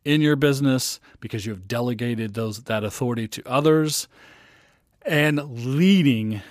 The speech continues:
an organization, but also learning from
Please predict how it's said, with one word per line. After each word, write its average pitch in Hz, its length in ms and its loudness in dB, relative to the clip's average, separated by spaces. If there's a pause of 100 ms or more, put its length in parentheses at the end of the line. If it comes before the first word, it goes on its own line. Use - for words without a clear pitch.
(200)
an 131 160 -4
organization, 117 960 0 (480)
but 127 240 -4
also 135 560 0 (220)
learning 123 560 -2
from 95 400 -8